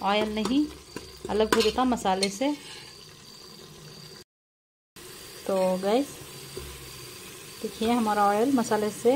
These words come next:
अलग हो रहा है, तो इसमें हम अब ऐड कर लेंगे आधा चम्मच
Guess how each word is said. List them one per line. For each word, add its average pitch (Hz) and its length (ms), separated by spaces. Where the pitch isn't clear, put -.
अलग 214 300
हो 226 120
रहा 220 280
है, 247 160
तो 202 140
इसमें 202 260
हम 220 220
अब 208 120
ऐड 208 160
कर 220 60
लेंगे 214 400
आधा 202 260
चम्मच 220 440